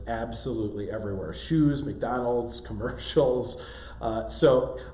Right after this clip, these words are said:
I've enjoyed it mostly for the nostalgia, even when it's painful, like the shot he made against the Cavs in the playoffs, uh, that one year, which I remember watching as a child. Uh, but the other reason that I find it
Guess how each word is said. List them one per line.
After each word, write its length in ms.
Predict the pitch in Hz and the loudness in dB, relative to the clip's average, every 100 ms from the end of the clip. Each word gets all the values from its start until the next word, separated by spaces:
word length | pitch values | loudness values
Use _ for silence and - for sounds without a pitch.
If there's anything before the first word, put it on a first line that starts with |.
| - | 6
I've 220 | 196 220 | 8 10
enjoyed 500 | 180 135 147 135 135 | 8 4 2 2 2
it 320 | 131 117 104 | 2 0 -4
mostly 640 | 123 147 165 160 151 135 127 | 2 6 6 4 -2 0 0
for 140 | 147 127 | -2 -2
the 80 | |
nostalgia, 840 | 120 110 - 131 135 143 151 147 127 | -4 -4 0 2 4 4 2 2 -2
even 220 | 127 127 | -6 -4
when 120 | 120 | -6
it's 120 | - | -8
painful, 540 | - 120 120 127 135 120 | -8 -6 -6 -4 -4 -4
like 200 | 101 - | -6 -8
the 80 | 101 | -8
shot 380 | - 113 110 | -6 -6 -6
he 80 | 113 | -6
made 160 | 117 113 | -6 -4
against 320 | 113 113 - | -4 -6 -8
the 80 | 104 | -12
Cavs 440 | - 104 107 104 | -8 -8 -8 -8
in 60 | 104 | -10
the 60 | |
playoffs, 640 | 98 113 107 101 123 - - | -8 -6 -6 -6 -6 -8 -10
uh, 360 | 110 101 98 101 | -8 -6 -6 -4
that 200 | 123 107 | -4 -4
one 180 | 110 110 | -4 -4
year, 180 | 110 110 | -2 0
which 200 | 110 101 | -2 -4
I 80 | 101 | -6
remember 460 | 101 104 104 101 | -6 -6 -6 -6
watching 440 | 101 90 98 101 101 | -6 -6 -8 -8 -10
as 140 | 98 | -10
a 80 | 101 | -10
child. 500 | - 98 101 101 - - - - - - | -10 -8 -8 -8 -10 -12 -12 -12 -14 -6
Uh, 320 | 113 107 104 - - - - - - - - | -2 -2 -2 -8 -14 -16 -14 -14 -14 -14 -2
but 540 | 156 143 - - - 147 | 6 8 6 -2 -4 0
the 160 | 151 | 4
other 200 | 233 233 | 6 8
reason 500 | 156 151 170 160 104 | 6 6 6 4 0
that 120 | 98 | -2
I 80 | 98 | -2
find 440 | 98 143 139 143 127 | -2 -2 0 2 2
it 340 | 113 98 | 2 2